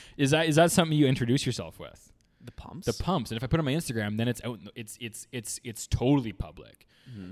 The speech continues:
Speaker 1: You know, like, if someone, like, right now, someone's gotta listen to us speak for about thirty minutes before they hear about the pumps. But an Instagram post, that's,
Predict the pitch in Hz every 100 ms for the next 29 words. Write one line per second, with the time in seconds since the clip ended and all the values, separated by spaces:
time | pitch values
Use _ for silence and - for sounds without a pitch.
0 | 92 107 127 143 120 151 151 123 131 120
1 | 147 139 135 127 - 123 113 113 107 113
2 | 117 110 101 - - 107 - 98 85 110
3 | 104 98 104 98 98 98 90 95 87 -
4 | - 76 - - - _ _ _ _ 107
5 | 107 185 208 143 117 113 104 - 135